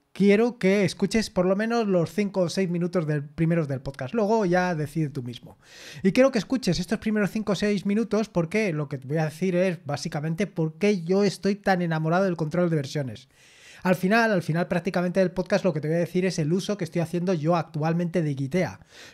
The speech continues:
Pero ahora al principio te voy a hablar sobre precisamente esto. Así que voy directo al turrón.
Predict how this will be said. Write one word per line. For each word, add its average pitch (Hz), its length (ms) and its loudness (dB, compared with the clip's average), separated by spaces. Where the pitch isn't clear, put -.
Pero 180 140 6
ahora 233 200 6
al 226 80 2
principio 208 760 0
te 160 120 2
voy 180 80 6
a 202 60 6
hablar 185 220 4
sobre 202 360 0
precisamente 165 600 -2
esto. 120 360 -10
Así 185 220 -4
que 240 220 2
voy 185 220 4
directo 196 580 0
al 147 140 -6
turrón. 151 340 -4